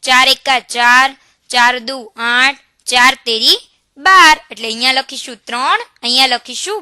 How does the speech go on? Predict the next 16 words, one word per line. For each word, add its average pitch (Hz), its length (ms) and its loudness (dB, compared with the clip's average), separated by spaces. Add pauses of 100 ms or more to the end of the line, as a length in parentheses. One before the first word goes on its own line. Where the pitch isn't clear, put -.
બાર. 247 180 4 (140)
બારમાંથી 262 640 -2
બાર 277 160 4
જાય 233 300 -8
તો 330 80 0 (260)
ઝીરો. 339 380 2 (520)
એટલે 240 80 -4
કે 294 140 -2 (160)
ત્રણ 370 300 -2
કેળા 330 360 2
છે 392 160 -4
ને 277 140 -6
લીલા 240 380 2 (100)
એ - 20 -2 (140)
ખાધા 226 360 2 (640)
કહેવાય. 254 320 0